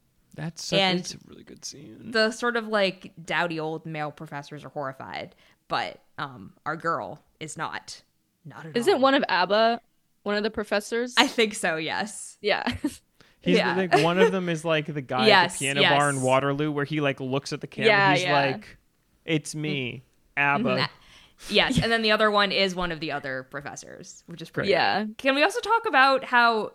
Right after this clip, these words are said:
Speaker 2: Jonathan Goldsmith, Mister Dos Equis himself, shows up for ten seconds as Andy Garcia's brother at the very end?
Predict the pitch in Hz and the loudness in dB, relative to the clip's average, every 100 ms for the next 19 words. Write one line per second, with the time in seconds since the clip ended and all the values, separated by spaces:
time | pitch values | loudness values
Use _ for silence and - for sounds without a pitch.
0 | 185 190 180 214 233 180 165 - 214 202 | -8 -4 -4 -4 -6 -6 -8 -6 -6 -6
1 | 180 175 185 180 156 165 139 - 175 180 | -6 -8 -8 -8 -8 -8 -10 -8 -8 -8
2 | 160 - 127 175 - - - 165 160 156 | -12 -10 -10 -10 -14 -12 -8 -4 -6 -6
3 | - 160 147 - _ _ _ _ _ - | -6 -4 -6 -10 _ _ _ _ _ -16
4 | - 175 156 143 226 233 262 - _ _ | -8 -8 -6 -6 -6 -8 -8 -12 _ _
5 | _ - 151 147 143 151 - - 160 165 | _ -2 0 0 -2 -8 -12 -8 -6 -4
6 | 160 156 147 151 - 139 208 269 - _ | -6 -6 -10 -10 -10 -8 -8 -8 -12 _
7 | _ _ _ _ _ - 156 - 151 143 | _ _ _ _ _ -8 -6 -4 -6 -4
8 | 160 147 123 143 190 | -6 -6 -6 -8 -10